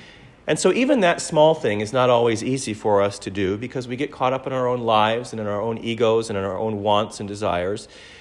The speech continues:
and that can sometimes put blinders on our eyes. But thanks be to God, we have the Holy Scriptures, we have our worship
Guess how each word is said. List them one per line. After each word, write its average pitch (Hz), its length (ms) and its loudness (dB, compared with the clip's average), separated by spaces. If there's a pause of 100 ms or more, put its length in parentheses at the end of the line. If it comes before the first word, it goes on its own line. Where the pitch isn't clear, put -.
(160)
and 123 240 0
that 139 200 2
can 123 120 -6
sometimes 113 840 -4 (200)
put 98 180 -6
blinders 104 520 0
on 92 200 -6
our 90 180 -4
eyes. 82 520 -10 (1200)
But 127 220 4
thanks 160 240 4
be 143 100 0
to 135 100 -6
God, 117 320 4
we 127 120 -4
have 143 580 0 (140)
the 117 80 -12
Holy 117 240 -4
Scriptures, 139 640 -8
we 110 80 -10
have 113 480 -4 (480)
our 101 180 -4
worship 127 580 -6